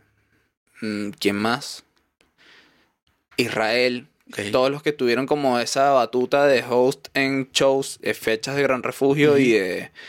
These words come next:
Speaker 1: doble stand-up, son los que de alguna forma fueron parte de ese crecimiento personal de, de comedia mío, pues.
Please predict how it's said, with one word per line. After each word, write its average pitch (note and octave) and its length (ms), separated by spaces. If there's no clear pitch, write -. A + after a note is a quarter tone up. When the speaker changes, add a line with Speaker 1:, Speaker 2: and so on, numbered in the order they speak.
Speaker 1:
doble G#2 260
stand-up, C#3 480
son A2+ 400
los A#2 120
que B2+ 460
de G2+ 60
alguna G2 300
forma C#3+ 600
fueron B2 320
parte C#3 360
de D3 200
ese A#2+ 180
crecimiento B2 760
personal G2+ 500
de, B2 380
de G2+ 260
comedia F#2+ 460
mío, A2 400
pues. - 180